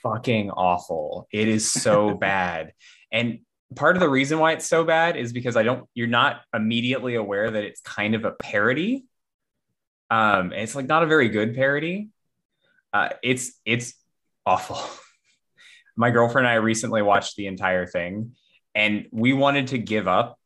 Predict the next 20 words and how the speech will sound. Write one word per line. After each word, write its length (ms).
like, 380
five 280
episodes 480
in, 300
but 120
we 60
were 120
just 180
like, 200
"Well, 80
we're 220
already 280
here. 260
We 200
need, 200
we 80
need 200
to 40
finish 240
it." 200